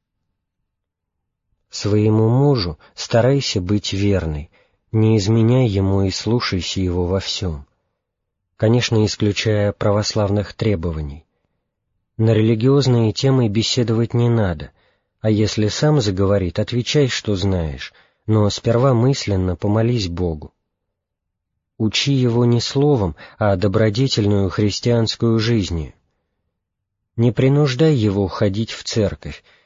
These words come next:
если сам пожелает, это другое дело.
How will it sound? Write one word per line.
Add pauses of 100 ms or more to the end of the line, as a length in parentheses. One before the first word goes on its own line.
(120)
если
сам
пожелает, (180)
это
другое
дело.